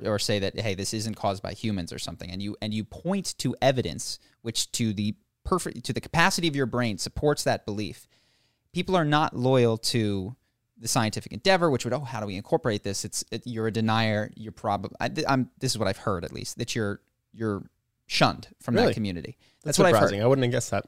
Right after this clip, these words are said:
Speaker 1: That's what I've heard. Um, and again, that's, that's, I don't take that to be gospel, but I do think that, that, um,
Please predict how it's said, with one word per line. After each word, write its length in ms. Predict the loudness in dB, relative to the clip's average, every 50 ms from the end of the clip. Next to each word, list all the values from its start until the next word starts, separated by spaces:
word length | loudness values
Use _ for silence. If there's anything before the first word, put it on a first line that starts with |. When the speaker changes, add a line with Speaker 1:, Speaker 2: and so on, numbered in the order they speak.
| _ _ -10
Speaker 1:
That's 140 | -8 -4 4
what 100 | 4 4
I've 100 | 4 4
heard. 280 | 2 0 0 0 -2 -6 -16 -20 _ -6
Um, 400 | -2 0 0 2 0 0 -2 -2 -2 -2
and 100 | 0 0
again, 360 | 2 2 2 0 0 -2 0
that's, 380 | 0 0 0 0 -2 -4 -6 -8 _ -8
that's, 400 | -6 -6 -4 -4 -6 -6 -8 -10 -10 -8
I 120 | -8 -6
don't 260 | -4 -4 -6 -6 -8
take 160 | -10 -10 -8 -8
that 140 | -8 -8
to 60 | -8 -10
be 340 | -10 -10 -10 -10 -12 -16 _ _
gospel, 500 | -2 0 0 0 0 -4 -8 -12 -14 -16 _ _ _ _ _ _ _ _ _ _
but 260 | -2 -2 -2 -2 -6 _ _ -6
I 80 | -4
do 160 | -2 -2 -2
think 220 | -2 -2 -4 -2 -2
that, 180 | -2 -2 -2 -4 -8 _ _ _
that, 180 | -8 -6 -4 -4
um, 400 | -2 -4 -4 -4 -6 -8 -10